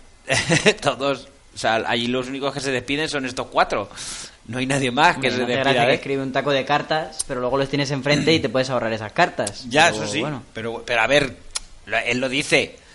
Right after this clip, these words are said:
Speaker 1: no sabía cuándo ibais a volver. O sea, él vive porque no sabe si iban a volver ese mismo día. Si volvieran ya se hubiera muerto. También una cosa un poco... a alguien le tenías que decir, "Oye, que me, que me han mordido, a lo mejor me muero y me convierto".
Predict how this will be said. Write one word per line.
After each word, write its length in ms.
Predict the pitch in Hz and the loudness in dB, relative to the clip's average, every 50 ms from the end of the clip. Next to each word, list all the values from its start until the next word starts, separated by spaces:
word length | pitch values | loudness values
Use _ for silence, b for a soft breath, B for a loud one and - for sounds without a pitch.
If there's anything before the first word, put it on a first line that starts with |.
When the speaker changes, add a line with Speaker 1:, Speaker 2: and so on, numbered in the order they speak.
| b b b | b b b
Speaker 1:
no 120 | 123 127 | -6 -4
sabía 340 | 120 135 131 135 135 139 135 | 0 0 2 4 4 4 6
cuándo 180 | 160 147 143 143 | 4 2 2 2
ibais 200 | 143 147 139 156 | 2 2 4 4
a 40 | 139 | 2
volver. 520 | 135 110 98 98 127 151 147 - - - - - - - - - - - - - - _ - - | 2 2 -2 0 2 2 2 2 0 -10 -20 -20 -20 -20 -20 -20 -20 -20 -20 -20 -20 _ -20 -18
O 40 | - | -6
sea, 220 | - 120 113 117 117 | -2 0 2 2 2
él 60 | 123 | 4
vive 180 | 151 156 156 160 | 6 6 6 6
porque 320 | 156 151 135 123 - 123 | 6 2 -2 0 -2 -2
no 180 | 120 120 123 123 | 0 0 -4 0
sabe 220 | - 147 135 135 | 2 2 2 2
si 140 | 127 - 135 | 2 0 2
iban 160 | 131 131 131 | 2 2 2
a 40 | 131 | 2
volver 480 | 131 135 135 131 151 151 147 139 131 131 | 2 2 2 4 6 6 6 6 4 2
ese 200 | 127 120 - 135 | 0 0 -2 -2
mismo 260 | 139 135 135 135 139 | -4 -4 -2 -4 -2
día. 120 | 139 165 175 | 2 4 4
Si 60 | 170 | 4
volvieran 380 | 117 113 131 139 139 151 156 | 4 2 2 2 2 2 4
ya 140 | 147 156 147 | 4 4 4
se 100 | 139 160 | 4 2
hubiera 220 | 147 135 123 107 107 | 0 0 0 0 0
muerto. 460 | 123 147 180 180 - - 101 80 - B B B B B B B B B B B B B B B | 0 0 0 0 -2 -4 -8 -8 -10 B B B B B B B B B B B B B B B
También 280 | - 135 135 143 151 160 | 0 2 4 4 2 2
una 260 | 170 165 160 143 143 139 | 4 4 4 4 4 4
cosa 340 | 143 143 131 - 135 131 127 | 0 0 2 4 4 4 4
un 140 | 123 123 123 | 2 2 -4
poco... 580 | 135 127 131 127 123 120 117 117 117 113 113 113 - - - - - - - _ - - | -6 -4 -2 -2 -2 0 0 -2 -2 -4 -6 -12 -18 -20 -20 -20 -20 -20 -20 _ 0 6
a 120 | 123 123 | 10 10
alguien 220 | 123 127 135 147 147 | 10 10 8 6 4
le 80 | 151 | 6
tenías 260 | 147 156 151 151 135 - | 4 4 4 4 2 2
que 120 | - 131 | 2 0
decir, 260 | 131 123 113 127 120 123 | 0 0 -2 -2 -2 -2
"Oye, 80 | 131 | 0
que 140 | - 127 117 | 2 0 0
me, 680 | 113 117 117 117 113 113 113 113 113 117 113 113 110 107 - - | 0 0 -2 0 0 0 0 0 0 0 -2 -2 -4 -6 -8 -8
que 140 | - 120 113 | -6 -4 -2
me 80 | 117 | -2
han 80 | 123 135 | -2 0
mordido, 560 | 139 135 131 135 160 180 180 151 123 101 - B B B B - | 0 0 0 0 0 2 4 2 2 2 -2 B B B B 0
a 80 | 117 | 0
lo 60 | 123 123 | 0 0
mejor 220 | 120 - 135 135 | -2 -4 -4 -2
me 120 | 135 143 139 | -2 -2 -2
muero 240 | 143 147 151 160 | 0 0 0 0
y 20 | 165 | 0
me 100 | 175 170 | 0 -2
convierto". 640 | 170 156 139 139 156 170 170 - 185 147 - - | -2 -4 0 2 2 2 2 2 -2 -2 -2 -4